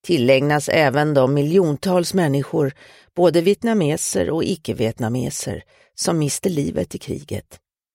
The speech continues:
Må vår jord slippa fler väpnade konflikter. Det här är ett skönlitterärt verk.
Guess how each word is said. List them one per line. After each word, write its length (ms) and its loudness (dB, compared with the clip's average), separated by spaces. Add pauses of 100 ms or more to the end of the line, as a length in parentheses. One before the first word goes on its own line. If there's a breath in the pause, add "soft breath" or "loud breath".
(280)
Må 240 4
vår 260 4
jord 360 0
slippa 520 -4
fler 300 -2
väpnade 600 -2
konflikter. 720 -10 (3250)
Det 80 0
här 500 2
är 280 -8
ett 100 -12
skönlitterärt 960 -4
verk. 440 -14